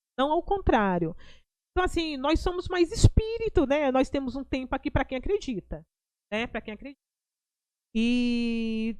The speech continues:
por um tempo determinado, e depois, sabe, aquela carne se foi e aquilo que tava dentro, assim, foi pra algum lugar. Eu acredito que vai pra algum lugar,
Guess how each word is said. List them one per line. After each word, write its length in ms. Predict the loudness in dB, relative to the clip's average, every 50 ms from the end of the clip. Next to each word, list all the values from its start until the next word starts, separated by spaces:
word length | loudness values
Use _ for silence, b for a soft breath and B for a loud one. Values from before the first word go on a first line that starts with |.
| -6
por 140 | -4 -2 -2
um 80 | -2 -2
tempo 200 | -4 -6 -4 -2
determinado, 760 | -2 -2 -2 -2 -6 -4 -2 -2 0 0 0 0 0 0 0
e 60 | 0
depois, 920 | 0 -2 -6 -2 -2 0 2 2 0 0 -2 -4 -6 -4 -4 -4 -6 -4
sabe, 260 | -4 -4 -4 -2 -4
aquela 240 | -4 -4 -2 -2 -2
carne 340 | -2 -2 -2 -2 -2 -4 -6
se 120 | -8 -10 -10
foi 300 | -8 -6 -4 0 2 2
e 60 | 2
aquilo 300 | 2 2 2 2 2 2
que 80 | -2 -2
tava 200 | -2 -2 -2 -2
dentro, 480 | -2 -2 -4 -4 -6 -12 -10 -8 -6
assim, 340 | -4 -4 -4 -4 -6 -8 -10 -2
foi 140 | 0 0 2
pra 120 | 6 6
algum 240 | 6 6 6 2 0
lugar. 500 | 0 0 0 0 0 -2 -2 -4 -6 -8 -10 -16 _ _ _ _ -2
Eu 100 | 0 0
acredito 480 | 0 2 4 4 4 4 4 0 0 0
que 220 | 0 0 0 0 -2 -4 -6 -4
vai 240 | -2 -2 -2 -2
pra 160 | -2 0 0 0
algum 160 | 2 0 0
lugar, 560 | 2 0 0 -2 -4 -8 -8 -10 -12 -16 -20